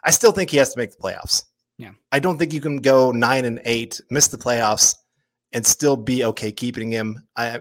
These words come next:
Speaker 1: I mean, maybe as, as Peyton would have to probably step in and say, "Okay, these are the guys that have to be gone. If you want to stay, you have to be willing to let go of these people on your staff."
Speaker 2: Yeah. Uh,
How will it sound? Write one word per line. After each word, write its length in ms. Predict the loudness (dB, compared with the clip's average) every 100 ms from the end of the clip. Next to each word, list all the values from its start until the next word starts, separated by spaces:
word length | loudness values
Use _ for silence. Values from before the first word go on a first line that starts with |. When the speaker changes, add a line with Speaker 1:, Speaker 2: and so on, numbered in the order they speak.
| -12
Speaker 1:
I 60 |
mean, 240 | -10 -6 0
maybe 480 | 4 4 2 -6 -10 _ _ _ -20 _ _ _ _
as, 360 | -2 0 -2 -4 -8
as 320 | -4 -2 -4 _
Peyton 300 | -4 -4 -2
would 100 | -4
have 240 | 0 0 0
to 460 | -4 -2 -2 -6 -10 0
probably 240 | 0 0
step 240 | 0 0 0
in 80 |
and 120 | -2 -2
say, 200 | 0 0
"Okay, 300 | 0 0 -2 _
these 280 | -4 -2 2
are 80 | 2
the 80 | 2
guys 260 | 4 4 2
that 80 | 0
have 220 | -2 -4
to 80 | -14
be 80 |
gone. 280 | -8 -8 -8 _ _ _ _ -10
If 140 | -2
you 100 | 2
want 180 | 4 4
to 60 |
stay, 460 | 2 6 6 4 -4 _ _ _ _ _
you 160 | 2 4
have 120 | 4
to 60 | 0
be 60 |
willing 280 | 0 2 2
to 60 | 0
let 160 | -2
go 160 | 0 0
of 100 | 0
these 160 | -6 -4
people 260 | -4 -2
on 140 | -4 -6
your 80 |
staff." 420 | -8 -10 -12 -16 _ _ _ _ _ _ _ _ _ _ _ _ _
Speaker 2:
Yeah. 220 | -6 -6 -10 _
Uh, 240 | -6 -6